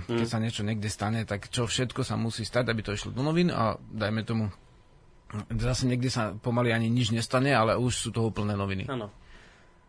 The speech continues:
Speaker 1: Tak to je, áno. Ako, keďže som teda pracoval v, v oblasti vlastne <laughs> novín nejakú chvíľku,
Speaker 2: No.
Speaker 1: tak asi o tom
Speaker 2: Vieš,
Speaker 1: mo-,
Speaker 2: a
Speaker 1: môžem niečo
Speaker 2: hej,
Speaker 1: vedieť
Speaker 2: veď to je
Speaker 1: z prvej ruky.
Speaker 2: práve preto sa ch-,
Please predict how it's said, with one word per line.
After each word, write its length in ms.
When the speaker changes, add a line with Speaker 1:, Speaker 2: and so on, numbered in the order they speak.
Speaker 1:
Tak 220
to 160
je, 80
áno. 400
Ako, 320
keďže 260
som 160
teda 240
pracoval 560
v, 100
v 160
oblasti 480
vlastne 320
<laughs> 420
novín 400
nejakú 320
chvíľku, 400
Speaker 2:
No. 60
Speaker 1:
tak 180
asi 300
o 180
tom 80
Speaker 2:
Vieš, 80
Speaker 1:
mo-, 80
Speaker 2:
a 80
Speaker 1:
môžem 320
niečo 240
Speaker 2:
hej, 140
Speaker 1:
vedieť 200
Speaker 2:
veď 120
to 140
je 100
Speaker 1:
z 80
prvej 240
ruky. 140
Speaker 2:
práve 260
preto 300
sa 180
ch-, 80